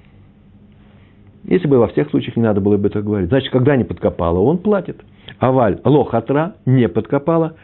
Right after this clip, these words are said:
май хаяв». Это вопрос, можно так сказать, май хаяв. Так следует из, э, слов, которые, которые сказал Раба.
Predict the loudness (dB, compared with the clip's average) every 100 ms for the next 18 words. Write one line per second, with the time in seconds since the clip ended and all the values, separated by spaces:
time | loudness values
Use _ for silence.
0 | -20 -20 _ 0 2 0 -4 -14 _ -4
1 | 0 0 0 -8 -20 _ _ _ -8 -4
2 | -2 -2 0 0 0 -2 0 0 0 -2
3 | -8 _ _ -12 -4 -2 -2 -6 -12 -20
4 | -20 _ _ -10 -10 -6 -4 -2 -6 -10
5 | -10 -6 -4 -4 -8 -16 -20 -6 -2 -2
6 | 0 0 0 -2 0 0 0 -4 -16 -20
7 | -20 -20 _ -20 _ _ -20 -20 -12 -4
8 | -2 0 2 2 0 -4